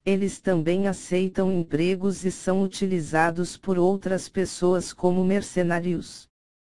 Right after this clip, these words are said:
Mesmo na velha loja de mingau de Yun, sentou-se um grupo de caçadores, um total de seis.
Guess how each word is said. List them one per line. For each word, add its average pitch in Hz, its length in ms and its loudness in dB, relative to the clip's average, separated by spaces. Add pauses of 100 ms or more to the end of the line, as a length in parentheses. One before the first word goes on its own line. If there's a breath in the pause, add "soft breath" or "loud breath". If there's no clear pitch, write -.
(440)
Mesmo 220 520 4
na 175 160 2
velha 175 440 0
loja 180 460 2
de 185 140 -2
mingau 170 400 2
de 175 180 -2
Yun, 170 380 0 (160)
sentou-se 190 840 0
um 190 160 2
grupo 190 460 0
de 175 160 -4
caçadores, 170 1000 0 (180)
um 208 160 2
total 180 460 0
de 170 160 -2
seis. - 680 -2